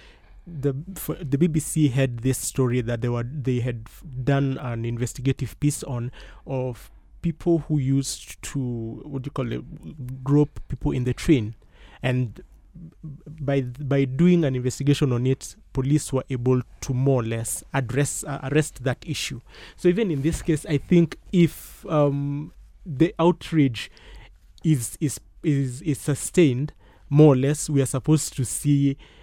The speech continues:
um, a judicial review of whatever the Italian judge, um, uh, the Italian judge said or ruled, and then we should more or less see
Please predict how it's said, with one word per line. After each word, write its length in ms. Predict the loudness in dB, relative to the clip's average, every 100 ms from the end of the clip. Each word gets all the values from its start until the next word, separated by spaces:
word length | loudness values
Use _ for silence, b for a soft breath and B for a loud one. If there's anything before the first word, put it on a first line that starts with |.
| b -4
um, 680 | 0 2 0 -2 -6 -8 -2
a 100 | -2
judicial 480 | 0 2 2 2 0
review 540 | 0 -2 2 2 0 -8 b b -8
of 340 | -8 -8 -12 -12
whatever 420 | -6 -2 0 0
the 120 | 0
Italian 420 | -2 -2 -2 -2 0
judge, 440 | 0 0 -4 -12 _ -8
um, 540 | -6 -6 -4 -6 -6 -10 -10
uh, 80 | -10 -10 -10
the 120 | -6 0
Italian 320 | 4 4 4
judge 400 | 0 -2 -8 -14 -16
said 480 | -10 -2 0 0 -4 B B -4
or 300 | 0 0 -2 -4
ruled, 440 | 2 4 4 2 -4 B B -4
and 260 | -2 -2
then 480 | -4 2 4 4 2
we 160 | 2 2
should 440 | -2 -4 -4 -6 -12 -4
more 260 | 2 4
or 40 | 4
less 380 | 0 -4 -8 -14 -10
see 580 | -6 0 2 2 0